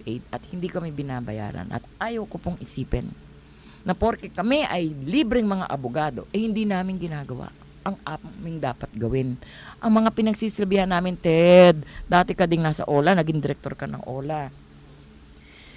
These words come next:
Kahit na libre yung aming serbisyo, hindi namin sila pinababayaan. No?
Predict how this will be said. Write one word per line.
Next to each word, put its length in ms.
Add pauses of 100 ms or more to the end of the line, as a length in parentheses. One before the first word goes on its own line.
(120)
Kahit 320
na 80
libre 420 (160)
yung 140
aming 320
serbisyo, 500 (320)
hindi 240
namin 300
sila 160
pinababayaan. 880 (880)
No? 240